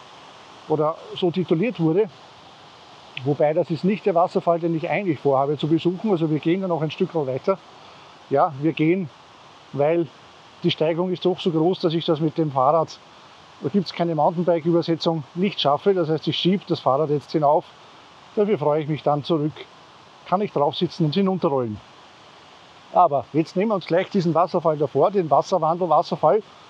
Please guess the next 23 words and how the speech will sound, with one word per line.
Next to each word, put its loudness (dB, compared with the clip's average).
wenn 0
das -2
denn 0
ist, -2
ich -2
denke -2
mal 0
schon. 0
Zumindest 0
wurde 2
er 2
in -4
dem -2
Video 0
so -2
benannt. -2
Und -2
schauen, 2
welche -2
Perspektiven 0
da 2
möglich 0
sind. -2